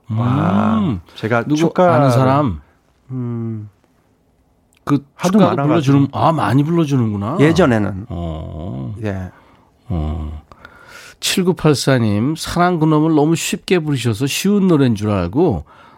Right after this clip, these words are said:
Speaker 1: 노래방에서 시도했다가 엄청 높은 음이더라고요. 망신당하고 죽는 줄 알았어요.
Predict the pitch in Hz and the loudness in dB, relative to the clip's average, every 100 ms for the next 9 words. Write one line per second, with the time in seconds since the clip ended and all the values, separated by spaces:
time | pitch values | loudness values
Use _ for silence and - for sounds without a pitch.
0 | - 120 123 120 117 131 - 160 139 113 | 0 2 4 2 0 0 -4 0 2 2
1 | 120 104 113 165 214 220 - 220 214 180 | 0 0 2 2 2 2 0 0 2 2
2 | 123 147 131 107 90 85 78 92 104 87 | 2 2 4 2 0 -4 -4 -6 -6 -4
3 | 90 110 123 143 123 113 113 143 - - | 0 2 2 2 0 0 -2 -6 -6 0
4 | 135 131 113 107 80 80 76 95 | 2 4 2 0 -2 -6 -6 -6